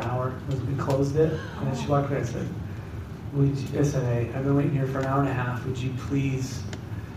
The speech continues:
um, back up so we can get out, my family and I can get out?"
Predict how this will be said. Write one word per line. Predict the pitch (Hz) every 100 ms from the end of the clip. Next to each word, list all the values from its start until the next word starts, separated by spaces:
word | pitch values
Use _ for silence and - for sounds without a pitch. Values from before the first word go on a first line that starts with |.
| - - 123
um, | 113 - -
back | 113 117 120
up | 113 - - - - - - - - - - - - - -
so | - 135
we | 123
can | 120 113
get | 107
out, | 110 104 -
my | 117
family | - 120 117
and |
I | 113
can | - 117
get | 117
out?" | 117 -